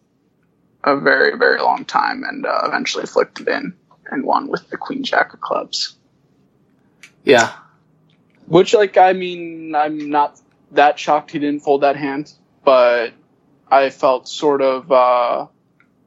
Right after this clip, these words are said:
Speaker 1: whatever, relieved, like, by his, by his tank with, with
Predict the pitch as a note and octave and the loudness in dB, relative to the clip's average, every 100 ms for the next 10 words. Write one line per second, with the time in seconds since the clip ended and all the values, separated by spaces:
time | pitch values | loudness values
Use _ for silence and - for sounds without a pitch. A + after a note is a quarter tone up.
0 | _ _ _ _ - C#3+ C#3 B2+ B2+ A#2 | _ _ _ _ -8 2 4 4 2 -4
1 | - _ - D3 C3 C3 B2+ B2+ - C#3 | -8 _ -8 -4 -2 -2 -4 -6 0 2
2 | B2 - - C3 B2+ B2+ C3+ - C3+ C#3 | 2 -2 2 4 4 0 -4 0 0 0
3 | C3 - C#3 - - - C#3+ C#3 - D#3+ | -8 -8 -8 -8 -12 -4 -2 -2 -6 -6
4 | D3+ - | -6 -6